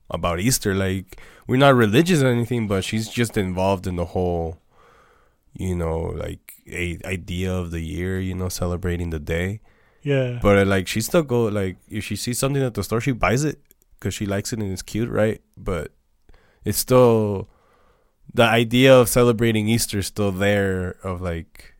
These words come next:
Speaker 1: you know, like, hey, it's that time, it's spring.
Speaker 2: Yeah, let's, like, push it, you know, let's celebrate.
Speaker 1: Yeah.
Speaker 2: And it all just got wrapped up into Easter, you know, into the celebration of Easter, into one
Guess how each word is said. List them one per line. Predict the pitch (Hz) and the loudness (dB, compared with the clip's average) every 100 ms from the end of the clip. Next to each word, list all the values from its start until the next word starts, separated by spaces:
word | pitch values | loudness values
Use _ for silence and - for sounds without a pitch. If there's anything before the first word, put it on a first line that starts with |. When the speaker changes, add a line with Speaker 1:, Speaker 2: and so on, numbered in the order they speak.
| - | -16
Speaker 1:
you | - 95 | -10 -8
know, | 98 98 | -6 -6
like, | 95 107 | -8 -6
hey, | - 120 117 | 0 2 2
it's | 107 | 0
that | 113 107 | -2 0
time, | 110 104 98 - | -2 -2 -6 -14
it's | 98 | -12
spring. | - - 101 95 107 - - - | -10 -6 -6 -6 -12 -18 -20 -8
Speaker 2:
Yeah, | 160 | -2
let's, | 156 143 - | 0 0 -2
like, | 143 120 | -4 -2
push | - 139 | 0 2
it, | 143 135 - | 0 0 -2
you | 131 | -2
know, | 131 131 131 | 0 -2 -2
let's | 143 - | -6 0
celebrate. | 147 147 143 139 139 - _ _ _ _ - - | 6 6 6 4 4 -4 _ _ _ _ -20 -14
Speaker 1:
Yeah. | 98 98 98 95 | -8 -6 -4 -4
Speaker 2:
And | 131 | -4
it | 131 | 0
all | 135 139 | 2 2
just | 139 | 0
got | - 135 | -6 -4
wrapped | 135 127 - | -2 -2 -2
up | 127 | -2
into | 127 117 - | -4 -8 -6
Easter, | 139 160 - 107 107 - | -2 -2 -2 -4 -4 -8
you | 117 | -8
know, | 120 | -6
into | 117 117 | -4 -6
the | |
celebration | 107 127 120 123 117 117 | -4 -4 0 -2 -2 -4
of | |
Easter, | 123 120 120 113 | -4 -4 -4 -4
into | 117 | -4
one | 117 131 131 123 120 117 | 0 2 2 0 -4 -8